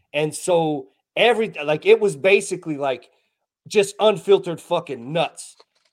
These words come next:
And it was, like, unfiltered nuts while trying to find the funny. And a lot of shit that I realize I find funny, motherfuckers are like,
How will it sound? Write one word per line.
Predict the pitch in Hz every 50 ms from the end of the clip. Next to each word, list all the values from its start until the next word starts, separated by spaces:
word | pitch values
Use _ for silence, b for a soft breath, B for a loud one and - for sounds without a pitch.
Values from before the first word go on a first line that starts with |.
| _ - -
And | 175 175
it | 180 -
was, | 170 165
like, | 170 160 160 156 - 165
unfiltered | 196 196 156 - 190 185 185 185 165 151
nuts | 160 175 175 170 170 -
while | 151 147 139 -
trying | - - 170 185 196 180
to | 170
find | 175 160 156 151 143 131
the | 131
funny. | - - 175 175 160 143 131 120 117 _ _ _ _ _ _ _ _ -
And | 147 156 156 151 147 143 139 131 123 117 _ _ _ _ _ _ _ -
a | 131 135
lot | 170 214 247 214
of | 170
shit | - 220 214 202 -
that | 170
I | 180 185
realize | 180 185 185 175 165 160 160
I | 180 190 196 185
find | - 165 165 156 143 -
funny, | - 160 156 143 135
motherfuckers | 139 156 165 156 151 160 156 143 147 127
are | 135
like, | 131 127 123 117 110